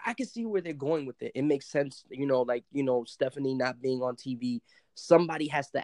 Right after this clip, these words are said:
act as that authority, you know, uh, uh, lackey.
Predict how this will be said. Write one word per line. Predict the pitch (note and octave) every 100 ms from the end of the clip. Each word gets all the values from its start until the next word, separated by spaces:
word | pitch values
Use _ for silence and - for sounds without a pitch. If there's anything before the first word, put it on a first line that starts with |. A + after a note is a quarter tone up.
| A#2+
act | C3+ - -
as | B2+ A#2+
that | C3
authority, | B2 - C3 B2+ B2+ B2 A#2+ A2+ -
you | C3
know, | B2 A#2+ A2+ A2 - -
uh, | A#2+ A#2+ G#2+ - _ G#2+
uh, | A2 G2+ - _ _ _ _ _ _ C3
lackey. | C3+ C3+ - -